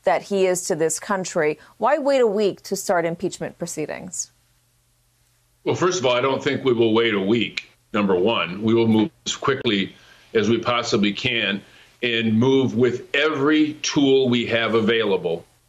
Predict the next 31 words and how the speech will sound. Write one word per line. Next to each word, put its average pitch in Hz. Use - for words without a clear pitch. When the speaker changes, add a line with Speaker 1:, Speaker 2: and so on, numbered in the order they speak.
Speaker 2:
to 123
remove 120
Donald 117
Trump 113
from 120
the 110
White 107
House 98
as 113
fast 113
as 101
we 98
can. 90
Twenty-fifth 117
Amendment, 131
his 139
resignation, 110
which 95
obviously 120
won't 104
happen, 123
but, 98
you 104
know, 95
we 104
feel 104
obligated 113
to -
call 147
on 110
Republicans 107